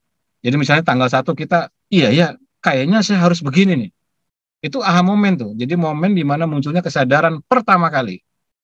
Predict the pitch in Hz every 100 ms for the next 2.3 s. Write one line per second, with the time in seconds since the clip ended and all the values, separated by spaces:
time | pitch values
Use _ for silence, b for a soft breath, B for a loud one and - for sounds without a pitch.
0 | _ _ _ _ _ _ - 170 254 185
1 | 170 202 269 262 220 185 180 - 285 285
2 | 277 262 233